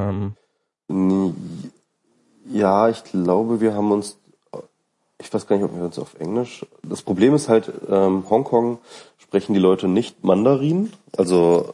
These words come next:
Speaker 2: äh, Whitey Chan, aka Katharin,
Speaker 1: Ja.
Speaker 2: kann ja, kann ja schon durchaus Mandarin reden.
Speaker 1: Also Mandarin ist
Speaker 2: Aber
Speaker 1: dieses Hochchinesisch, ne?
Speaker 2: Genau, so das Hoch-, ja, Hochchinesisch kann man vielleicht sagen. Also das, was die in den größten Teilen Chinas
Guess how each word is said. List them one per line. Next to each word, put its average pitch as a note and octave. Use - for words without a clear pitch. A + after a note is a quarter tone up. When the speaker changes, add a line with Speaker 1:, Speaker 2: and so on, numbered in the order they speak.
Speaker 2:
äh, E2
Whitey F2
Chan, F#2+
aka -
Katharin, F#2
Speaker 1:
Ja. B2
Speaker 2:
kann F2+
ja, E2
kann -
ja G2
schon F#2
durchaus F2
Mandarin A#2
reden. C3
Speaker 1:
Also A2+
Mandarin B2
ist A#2
Speaker 2:
Aber F#2
Speaker 1:
dieses F#2
Hochchinesisch, F#2
ne? E3
Speaker 2:
Genau, F2
so F2+
das E2
Hoch-, -
ja, D2+
Hochchinesisch D#2+
kann E2
man D#2
vielleicht E2
sagen. F2
Also F2
das, F2
was -
die F#2
in F2
den F2
größten E2+
Teilen D2+
Chinas E2